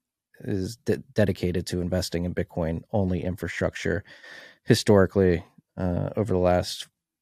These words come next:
five to seven years, particularly, a lot of venture funds have spun up and, and raised billions <laughs> of dollars of capital, but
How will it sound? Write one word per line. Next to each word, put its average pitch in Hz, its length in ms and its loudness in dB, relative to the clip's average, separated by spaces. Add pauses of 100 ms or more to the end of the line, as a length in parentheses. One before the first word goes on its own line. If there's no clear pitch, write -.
(380)
five 90 400 2
to - 80 -8
seven 87 300 -2
years, 87 200 -2
particularly, 113 580 4
a 101 160 -4
lot 90 240 0
of 90 320 -4 (460)
venture 101 300 4
funds 92 300 -2
have 117 100 -10
spun 104 380 2
up 101 260 2
and, 90 300 -2
and 95 180 -4
raised 90 420 -4 (120)
billions 98 640 0 (140)
<laughs> - 180 -16
of 127 100 -2
dollars 110 380 4
of 113 80 -16
capital, 101 520 -2
but 92 380 -6